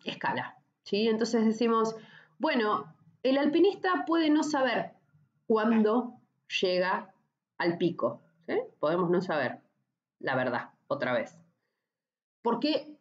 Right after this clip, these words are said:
podem-, puede ser incapaz de distinguir en el medio de las nubes, digamos, cuándo se encuentra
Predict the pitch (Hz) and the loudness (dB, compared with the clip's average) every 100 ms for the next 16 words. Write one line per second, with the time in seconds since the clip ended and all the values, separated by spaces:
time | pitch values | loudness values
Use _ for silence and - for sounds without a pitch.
0 | - 196 233 233 - 262 254 277 262 240 | -2 0 2 0 0 0 2 2 4 2
1 | 220 226 262 254 208 - 233 240 277 269 | 0 0 2 2 2 0 2 4 4 4
2 | 185 180 190 220 247 240 214 202 170 262 | 2 4 2 2 2 2 2 0 2 4
3 | 294 240 214 190 214 214 208 226 285 - | 4 2 0 2 2 2 0 0 -2 -8
4 | _ - 311 320 214 180 180 196 277 247 | _ -2 2 4 4 2 2 2 2 2
5 | - 160 | 0 -4